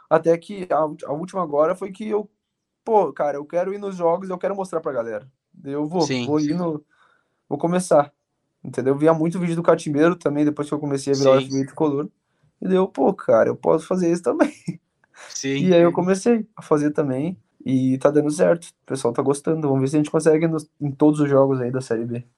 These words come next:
Speaker 2: Vai, essa é massa. Vamos chegar nisso, vamos chegar nisso.
Speaker 1: Amém.
Speaker 2: Mas vamos, mas deixa eu, deixa eu te perguntar. Ah,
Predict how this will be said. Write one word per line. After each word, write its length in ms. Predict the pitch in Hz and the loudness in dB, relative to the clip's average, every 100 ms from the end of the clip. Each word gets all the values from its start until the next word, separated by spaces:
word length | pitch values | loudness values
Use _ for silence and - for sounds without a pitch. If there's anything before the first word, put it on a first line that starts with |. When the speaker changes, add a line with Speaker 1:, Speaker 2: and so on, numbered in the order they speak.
| _ | _
Speaker 2:
Vai, 300 | 104 110 113 | -10 -8 -6
essa 220 | 110 127 | -6 -6
é 20 | |
massa. 220 | 123 123 | -6 -6
Vamos 180 | 113 123 | -6 -2
chegar 280 | - 139 139 | -2 0 0
nisso, 200 | 135 120 | -2 -4
vamos 160 | 120 120 | -6 -6
chegar 220 | 123 127 | -4 -4
nisso. 240 | 120 113 - | -4 -8 0
Speaker 1:
Amém. 320 | 113 139 143 | 2 2 0
Speaker 2:
Mas 140 | 127 | -2
vamos, 340 | 117 139 135 107 | -2 -4 -6 -10
mas 200 | 123 127 | -10 -6
deixa 300 | 127 127 156 | -6 -4 -2
eu, 800 | 151 147 147 147 143 143 135 131 _ _ - | -2 0 0 -2 -2 -4 -8 -12 _ _ -8
deixa 220 | 131 135 | -6 -6
eu 40 | |
te 40 | 131 | -6
perguntar. 600 | 147 143 139 135 123 120 _ _ _ | -4 -4 -2 0 -2 -4 _ _ _
Ah, 560 | - 131 127 127 127 127 | -8 -4 -4 -4 -4 -6